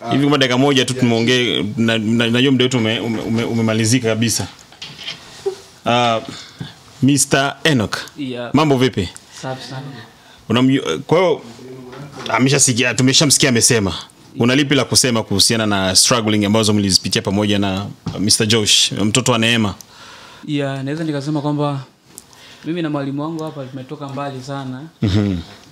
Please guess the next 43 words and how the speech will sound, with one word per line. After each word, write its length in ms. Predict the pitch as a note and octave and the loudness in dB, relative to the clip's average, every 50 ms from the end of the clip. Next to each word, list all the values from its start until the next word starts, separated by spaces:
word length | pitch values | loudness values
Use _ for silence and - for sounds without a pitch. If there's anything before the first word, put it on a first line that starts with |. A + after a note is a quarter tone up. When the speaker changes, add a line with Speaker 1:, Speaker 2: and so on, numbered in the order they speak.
| - - | -16 -12
Speaker 3:
Yeah, 260 | C#3 C3+ C3 C3 B2+ | -10 -8 -6 -6 -6
maana 240 | B2+ B2+ C#3 C#3+ D3 | -6 -6 -6 -6 -6
huyu 120 | D3+ D3+ D3+ | -6 -6 -6
hapa 240 | D3+ D3 D3+ C#3 | -6 -6 -8 -8
ni 120 | C3+ C3 C3 | -6 -6 -8
mwalimu 420 | C3 C3 C3 B2+ C3 C3 C3 C3+ | -8 -8 -8 -8 -10 -10 -8 -8
wangu, 380 | C#3+ D3 D3 D3+ D3 C#3 C#3 C#3 | -8 -6 -8 -8 -8 -10 -12 -12
tena 320 | C#3 C#3 C#3 C#3 C3+ C3 D3 C#3+ - - - | -10 -10 -10 -10 -10 -12 -14 -16 -18 -14 -12
ni 120 | C3+ C#3 | -12 -12
kaka, 480 | B2+ - - D#3 D3 D3 C#3+ - D3 C#3 | -10 -6 -4 -2 -2 -2 -4 -6 -8 -8
yani 200 | C#3 C#3+ C#3 C3+ | -8 -8 -10 -8
kama 260 | C#3+ D3 C#3+ C#3+ C3+ | -8 -8 -6 -6 -8
ndugu, 340 | C3+ C3+ C#3+ C#3 C3+ C3 C3 | -8 -8 -8 -10 -8 -8 -8
maana 320 | C3+ C#3 C#3+ C#3+ C3+ B2+ B2 _ _ _ _ _ _ _ | -6 -6 -6 -6 -8 -8 -12 _ _ _ _ _ _ _
mazingira 400 | - C3 C3 B2+ C#3+ D3+ E3 E3 | -8 -8 -6 -4 -4 -2 -2 -2
ambayo 180 | D#3+ D#3+ E3+ E3 | -2 -2 -2 -4
tumeishi, 680 | - D3 C#3+ C#3+ D3 D#3 E3 D#3 - - C#3 C3 D3+ - _ - | -4 -4 -2 -2 0 0 -2 -2 -6 -10 -10 -12 -14 -14 _ 0
Speaker 2:
Mhm. 360 | B2+ G#2 F#2+ A2 A2 G2 F2 | 0 2 2 2 2 0 -2
Speaker 3:
tumeishi 320 | E2+ C3+ D3 D3 D3+ D3 D3+ | -4 -4 -4 -4 -4 -4 -6
kama 200 | E3 E3 D#3+ C#3 | -6 -6 -6 -6
familia, 580 | - C#3+ C3+ C3+ C3+ C3+ C#3 D3+ D3 C#3 C3 | -6 -8 -8 -6 -6 -6 -6 -6 -6 -6 -8
ise. 280 | B2+ B2 - - C3 B2+ A#2+ - _ _ | -8 -10 -12 -14 -14 -14 -16 -18 _ _
Speaker 2:
Yes. 520 | - A2+ G#2+ F#2+ E3 - - - - - - | 2 2 2 4 2 2 2 2 0 -2 -4
Speaker 3:
Yeah, 140 | C3 C3 C3 | -8 -8 -8
kama 200 | C3+ D3 D#3 D3 | -6 -6 -6 -6
tumeishi 240 | C3+ C#3 D#3 D3+ D3 | -6 -6 -6 -6 -6
kama 160 | D#3 D#3 D#3 | -6 -8 -8
familia, 580 | C#3 - C3+ C3 C3+ C3 C#3 D3+ D#3 C#3 B2+ C3 C3 - - - _ - - | -8 -8 -8 -8 -8 -6 -6 -6 -6 -6 -8 -10 -14 -18 -20 -20 _ -8 -6
Speaker 2:
Mhm. 360 | F#2+ F2+ G#2 G#2+ G#2 F#2+ F#2 F2 | -2 0 0 0 0 0 -2 -4
Speaker 3:
ndio 120 | - C3+ C3 | -8 -10 -10
maana 120 | C#3+ D3 C#3+ | -8 -8 -10
nasema 220 | C3+ C3 - D3 C#3 | -10 -10 -12 -12 -10
kwamba 240 | C#3+ C#3+ D3 C#3+ C#3 | -10 -10 -10 -8 -8
huyu 120 | C#3 C#3 | -8 -10
ni 80 | C3 B2+ | -10 -10
ndugu 320 | B2 A#2+ B2+ B2 B2 B2+ | -12 -12 -14 -12 -12 -12
yangu, 480 | B2+ B2+ C#3 C#3+ D3 D3 C#3 C#3+ C#3 C3 | -10 -10 -10 -10 -10 -10 -10 -10 -12 -12
tena 240 | C3+ C3+ C3 B2+ | -12 -10 -10 -10
mwalimu 420 | B2 B2 B2 A#2+ A#2+ B2 B2 B2 B2+ | -10 -10 -12 -12 -14 -14 -12 -12 -12
wangu. 220 | B2+ C3 C3 B2 B2+ - - _ - | -12 -12 -12 -14 -16 -20 -20 _ -14
Maana 280 | B2 C3 C#3 C#3+ C#3 C3 | -10 -8 -6 -6 -6 -8
bila 320 | C3+ D3+ D#3+ D#3+ D3+ D3 | -8 -6 -2 -2 0 0
yeye 440 | D3 D#3 E3 D#3 D3 C#3 D3+ E3 | 0 0 -2 -2 -2 -4 -4 -8